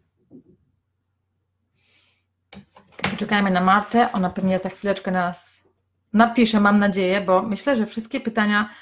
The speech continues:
które zadaliście w ostatni czwartek i w ciągu tygodnia, wypisałam sobie,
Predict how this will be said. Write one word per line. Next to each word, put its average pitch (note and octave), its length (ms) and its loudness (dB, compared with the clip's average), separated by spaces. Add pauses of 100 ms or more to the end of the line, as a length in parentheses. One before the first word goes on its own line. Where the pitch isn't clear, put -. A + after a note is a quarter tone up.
(160)
które G3+ 260 -4
zadaliście G3 480 -2
w F#3+ 40 -4
ostatni G#3+ 360 -2
czwartek F#3 520 0
i F#3 120 -10
w - 80 -14
ciągu G3+ 240 -2
tygodnia, G3+ 640 0 (300)
wypisałam A3 480 2
sobie, G3 480 -2